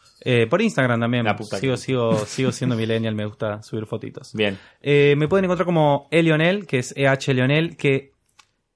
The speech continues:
Speaker 1: curiosamente es muy parecido,
Speaker 2: Sí.
Speaker 1: como si me pegaran un grito, pero no en la calle, esta vez en un lugar
Speaker 2: Tipo
Speaker 1: acustizado.
Speaker 2: como, "¡Eh, Lionel!".
Speaker 1: Claramente,
Speaker 2: Así,
Speaker 1: así.
Speaker 2: en modo radio.
Speaker 1: <laughs> Me pueden encontrar ahí como Elionel, que es, normalmente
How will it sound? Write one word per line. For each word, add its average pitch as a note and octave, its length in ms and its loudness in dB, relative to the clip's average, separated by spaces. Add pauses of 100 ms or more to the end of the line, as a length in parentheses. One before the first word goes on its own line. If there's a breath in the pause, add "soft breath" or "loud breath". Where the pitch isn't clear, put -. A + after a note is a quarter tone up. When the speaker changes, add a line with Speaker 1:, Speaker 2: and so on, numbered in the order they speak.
(100)
Speaker 1:
curiosamente F3+ 720 0
es D#3 40 2
muy F3+ 220 2
parecido, F3+ 920 0 (280)
Speaker 2:
Sí. A#2 440 -4
Speaker 1:
como B2 340 0
si - 140 -8
me B2 120 0
pegaran D3+ 320 2
un D#3 60 0
grito, E3 300 0
pero C#3+ 240 0
no D#3+ 160 0
en F#3 80 -2
la E3+ 140 0
calle, F3+ 320 0
esta D3+ 200 -2
vez C3 200 -2
en C3+ 100 0
un C3+ 60 0
lugar C3+ 220 2
Speaker 2:
Tipo C3 120 0
Speaker 1:
acustizado. C3 460 2
Speaker 2:
como, B2 320 2
"¡Eh, A3+ 240 6
Lionel!". E3 760 2 (240)
Speaker 1:
Claramente, C3+ 560 4
Speaker 2:
Así, - 0 -
Speaker 1:
así. C3 220 2
Speaker 2:
en D#3 40 6
modo F#3+ 200 6
radio. A#2 520 2
Speaker 1:
<laughs> F#3 1040 -4
Me D3+ 80 -4
pueden E3+ 180 2
encontrar E3 320 0
ahí D#3+ 160 2
como C3+ 400 2
Elionel, D3+ 580 0
que A2+ 200 -4
es, - 280 -14
normalmente A#2+ 440 0